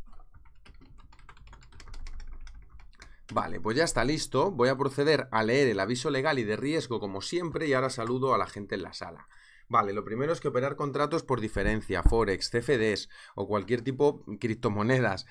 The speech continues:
cualquier tipo de instrumento online es especulativo y de alto riesgo y no es adecuado para todos los miembros del público en general,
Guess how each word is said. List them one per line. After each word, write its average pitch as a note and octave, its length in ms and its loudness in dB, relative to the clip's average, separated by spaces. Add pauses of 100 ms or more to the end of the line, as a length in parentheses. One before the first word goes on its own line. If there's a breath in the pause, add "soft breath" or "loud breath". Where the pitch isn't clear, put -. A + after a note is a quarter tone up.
(140 loud breath)
cualquier A2+ 320 0
tipo D3 240 4
de D3+ 80 4
instrumento C3 540 2
online B2 380 2
es B2 120 -4
especulativo B2+ 680 0
y B2+ 60 2
de A#2 80 2
alto A2+ 200 -4
riesgo F#2+ 560 -6
y F#2 140 -10
no G#2 80 -4
es A2+ 100 -8
adecuado C3 540 0
para F#2+ 240 -4
todos A#2+ 340 0
los G2+ 200 -8
miembros A#2+ 460 -2
del F#2+ 140 -4
público B2+ 540 -2 (300 loud breath)
en G#2+ 120 -6
general, F2 640 -4